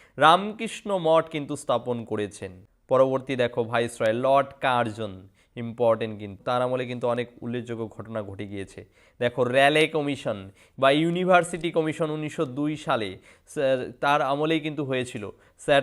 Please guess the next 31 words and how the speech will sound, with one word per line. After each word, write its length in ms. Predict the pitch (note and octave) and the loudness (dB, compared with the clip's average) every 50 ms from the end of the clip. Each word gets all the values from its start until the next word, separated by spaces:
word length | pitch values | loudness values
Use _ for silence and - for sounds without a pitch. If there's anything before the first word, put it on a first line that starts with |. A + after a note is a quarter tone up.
| C#3 - | 4 2
টমাস 380 | D3+ C#3 D3 E3 F3 F#3 F3+ | 2 4 6 4 4 4 2
র‍্যালের 520 | B2+ B2 A#2+ A#2+ C3+ C#3+ D3 D#3 E3 E3 D#3+ | 0 -4 0 4 4 4 6 6 6 4 4
নেতৃত্বে 440 | D3+ D3 - - D3 C3+ - C#3 B2+ | 2 -2 -2 -2 -6 -4 -4 -4 -4
কিন্তু 220 | A#2 A#2+ A2+ B2 | -4 -4 -4 -4
এটি 160 | A#2 G#2+ A#2+ | -6 -6 -6
কিন্তু 200 | A2+ A#2+ B2+ - | -10 -10 -10 -10
হয়েছিল। 420 | - A#2 G#2 G2+ F#2 - G2+ G2+ G2+ | -6 -4 -4 -4 -6 -8 -12 -12 -6
তবে 240 | - A#2 A#2+ B2+ | -6 -2 0 0
দেখো 200 | B2+ B2+ B2 C3+ | 0 2 0 0
ভারতীয় 420 | B2+ A#2 A#2 A#2+ B2 B2 C3 C3+ B2+ | -2 0 0 0 0 0 -2 -6 -6
সদস্য 440 | B2+ - B2 B2 C#3 - - D3+ C#3 | -4 -4 -4 -4 -6 -6 -6 -8 -6
কে 140 | C3 C3 | -6 -6
ছিলেন 320 | A#2 - - A#2 G#2+ G#2+ G#2 - - - _ _ | -8 -6 -6 -6 -6 -6 -8 -16 -20 -20 _ _
এই 100 | - A#2 | 2 4
র‍্যালে 260 | A2+ A#2+ A#2+ A#2 A#2+ A#2 | 6 6 6 4 2 2
কমিশনে? 400 | A#2+ A2+ A2 G#2+ - A2 G#2+ G#2+ | 0 -2 -4 -4 -6 -10 -10 -8
গুরুদাস 560 | G#2 A#2 B2 B2 B2 B2 A#2+ A2+ - - A#2 | -6 -4 0 2 4 4 4 4 0 -2 -4
বন্দ্যোপাধ্যায়, 720 | A2+ A2 A2 A2 A2 G#2+ G#2 G2 G2 - G#2+ G2 G2 - - - _ _ _ _ _ | -4 -4 -4 -4 -4 -4 -4 -6 -6 -8 -6 -6 -6 -8 -12 -16 _ _ _ _ _
যিনি 200 | - A2+ A2+ B2+ | -6 -4 -4 -4
কিন্তু 220 | B2 B2+ B2+ B2 C3 | -4 -4 -6 -6 -8
কলকাতা 500 | B2+ C3+ B2 B2+ B2 C#3 C3+ C3 C#3 C3 | -4 -4 -4 -2 0 0 0 2 2 0
বিশ্ববিদ্যালয়ের 680 | C3 B2+ A#2+ - C#3 B2+ C3 B2 C3 B2+ C3 B2+ B2 | 0 -2 -6 -6 -6 -6 -2 0 2 2 2 2 2
উপাচার্য 560 | A#2+ A2 A#2 B2 B2+ A#2+ B2+ B2 A#2+ A2 A2 | 0 0 0 0 0 2 0 -2 -2 -4 -6
ছিলেন, 360 | G#2+ - A2+ G2+ G2 G2+ G2+ | -8 -8 -10 -10 -10 -10 -10
প্রথম 420 | G2 - A2 G#2+ - A#2 A2 G#2+ G#2 | -10 -12 -12 -8 -8 -8 -8 -8 -4
ভারতীয়, 420 | G2+ G2 G2 G2 G2 G2+ G2+ - - - _ _ _ _ _ _ _ | -4 -4 -4 -4 -6 -8 -12 -14 -16 -18 _ _ _ _ _ _ _
এবং 260 | - A#2 A#2+ B2+ C3 B2+ | 0 2 2 2 0 -2
সৈয়দ 340 | - - D#3 D3+ D#3+ D3+ | 0 2 4 6 6 4
হোসেন 480 | D#3 B2 B2 B2 B2 - D3+ C#3+ C#3+ C3+ | 4 0 0 -2 0 0 -2 -2 -2 -2
বিলগ্রামিও 560 | B2+ B2+ B2+ A#2+ C3+ B2+ B2+ B2+ C3 C3 C3 | -2 -2 0 2 4 4 4 2 0 -4 -6
ছিলেন। 300 | B2 - - G#2+ G2 G2 | -6 -8 -10 -10 -10 -12